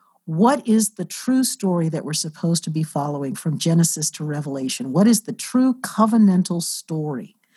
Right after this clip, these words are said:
Learn it, imbibe it, look for it throughout Scripture, because that's the promise that God's keeping, and that's where he's taking us.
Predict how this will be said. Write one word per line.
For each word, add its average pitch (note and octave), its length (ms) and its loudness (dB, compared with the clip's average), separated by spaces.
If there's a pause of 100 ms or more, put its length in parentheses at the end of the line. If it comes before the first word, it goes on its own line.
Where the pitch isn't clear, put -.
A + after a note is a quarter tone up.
(380)
Learn F#3 540 4
it, F#4+ 400 -2 (760)
imbibe G3 800 2
it, F4 380 -4 (520)
look F3+ 420 6
for E4 280 -2
it D#4+ 180 -6
throughout F#3+ 440 -2
Scripture, E4+ 840 -4 (680)
because F#3 320 2
that's B3 320 0
the D#4+ 100 -6
promise C4+ 500 2
that - 160 -10
God's F3 320 -2
keeping, D3+ 460 -8
and D3+ 140 2
that's G3+ 320 2
where C4 180 0
he's A#3+ 240 0
taking B3 460 0
us. - 400 -14